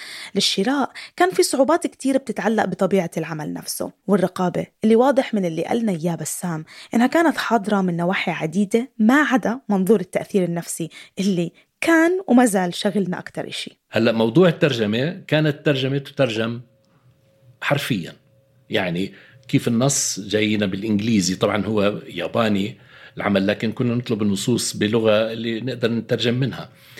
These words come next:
Speaker 2: فالترجمة تكون دقيقة، لكن إحنا كنا نمارس نوع من الرقابة الذاتية على الأعمال. يعني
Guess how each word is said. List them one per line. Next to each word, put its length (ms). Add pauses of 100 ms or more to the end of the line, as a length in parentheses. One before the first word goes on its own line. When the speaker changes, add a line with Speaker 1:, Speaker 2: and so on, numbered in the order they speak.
(120)
Speaker 2:
فالترجمة 1400
تكون 420
دقيقة، 480 (100)
لكن 500 (560)
إحنا 200
كنا 260
نمارس 680
نوع 160
من 160
الرقابة 460
الذاتية 720 (280)
على 180
الأعمال. 540 (680)
يعني 680